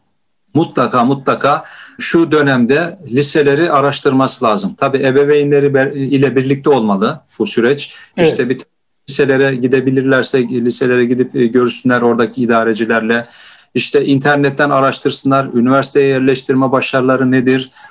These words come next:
Speaker 1: Buna baksınlar, işte, e, oradaki kadro, öğretmen kadrosuna baksınlar, tanıdıkları varsa oradan araştırsınlar.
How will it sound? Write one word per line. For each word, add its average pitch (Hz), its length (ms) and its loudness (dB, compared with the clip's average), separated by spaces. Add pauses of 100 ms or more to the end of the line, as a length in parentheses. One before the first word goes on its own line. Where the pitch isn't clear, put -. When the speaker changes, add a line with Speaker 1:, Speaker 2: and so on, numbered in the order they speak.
(120)
Speaker 1:
Buna 139 220 2
baksınlar, 139 580 -2
işte, 139 280 -2
e, 127 460 0
oradaki 139 560 0
kadro, 139 480 0
öğretmen 131 520 0
kadrosuna 139 600 -2
baksınlar, 135 600 -2 (300)
tanıdıkları 147 640 2
varsa 143 280 0
oradan 139 320 2
araştırsınlar. 131 840 -2